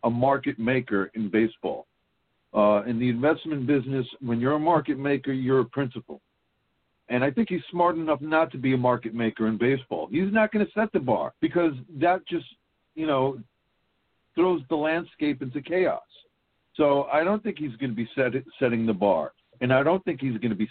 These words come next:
setting the market. I think he's gonna play along with it and massage it as he goes along.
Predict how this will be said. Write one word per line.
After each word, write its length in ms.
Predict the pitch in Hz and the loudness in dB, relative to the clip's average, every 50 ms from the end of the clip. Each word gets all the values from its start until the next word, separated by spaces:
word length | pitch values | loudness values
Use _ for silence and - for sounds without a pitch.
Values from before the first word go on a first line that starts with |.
| - - - | -6 -2 0
setting 280 | 127 117 110 110 110 107 | 2 2 4 2 2 0
the 60 | 101 | 0
market. 400 | 95 95 98 90 - - - - _ _ _ _ _ _ _ | 0 0 -2 -2 -4 -8 -16 -20 _ _ _ _ _ _ _
I 40 | 120 | -8
think 160 | - 135 123 | -6 -4 -2
he's 140 | 135 131 120 | -2 -2 0
gonna 160 | 123 143 135 | 0 0 0
play 240 | 120 - - 151 151 | 0 0 0 2 4
along 360 | 147 139 143 143 147 139 139 | 4 4 4 4 2 2 2
with 200 | 147 175 185 - | 2 0 0 0
it 100 | 117 107 | -2 -2
and 140 | 110 120 123 | -2 -4 -4
massage 420 | 127 117 - 139 147 160 160 135 117 | -6 -4 -2 0 2 2 0 0 -2
it 100 | 104 95 | -2 -2
as 120 | 98 95 - | -2 -2 -2
he 80 | 107 | -2
goes 240 | 98 110 113 113 110 101 | 0 0 0 0 0 -2
along. 380 | 107 110 131 165 151 98 - | -4 -4 -2 -2 -2 -2 -4